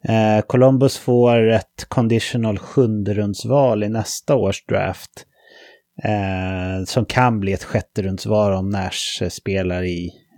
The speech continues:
en hel del i årets slutspel då, men det är i princip att, eh,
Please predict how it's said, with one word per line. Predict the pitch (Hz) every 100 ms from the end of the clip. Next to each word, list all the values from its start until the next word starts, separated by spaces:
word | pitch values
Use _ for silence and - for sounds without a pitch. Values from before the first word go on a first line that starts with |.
| -
en | 98 92
hel | 98 92
del | 87 90 90
i | 90 85 82 - - - - - -
årets | - 110 107 - -
slutspel | - - 113 101 - 120
då, | 107
men | 101 107
det |
är | 113 110 107
i |
princip | 98 101 - 117 107 -
att, | 101 90 _
eh, | 107 98 104